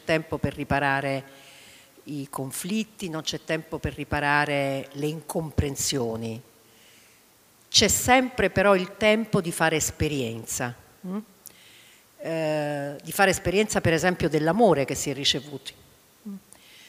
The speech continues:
Di fare esperienza delle cose che sono accadute, e questa esperienza in qualche modo ci trasforma e riesce a far diventare Alice una donna.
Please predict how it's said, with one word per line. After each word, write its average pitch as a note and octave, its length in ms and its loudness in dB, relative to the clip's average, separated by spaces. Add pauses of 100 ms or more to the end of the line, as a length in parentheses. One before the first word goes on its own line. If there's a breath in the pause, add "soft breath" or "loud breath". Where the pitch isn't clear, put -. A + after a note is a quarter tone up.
Di D3+ 160 -10
fare D#3+ 200 0
esperienza F3 540 -2
delle D3+ 260 -2
cose D3+ 380 6
che D3 100 -6
sono C#3 300 -4
accadute, B2+ 760 -6 (540 soft breath)
e G3+ 140 -2
questa - 240 0
esperienza F#3 580 0
in E3+ 80 -2
qualche E3 320 -6
modo D3 400 -2
ci C3+ 140 -6
trasforma C3 1000 -6
e C3 360 -6 (120)
riesce C#3+ 920 0 (540 soft breath)
a A#2 100 -6
far C3+ 260 -4
diventare C#3 580 -2
Alice B2 800 -4 (440)
una A2 200 -8
donna. G2+ 500 -4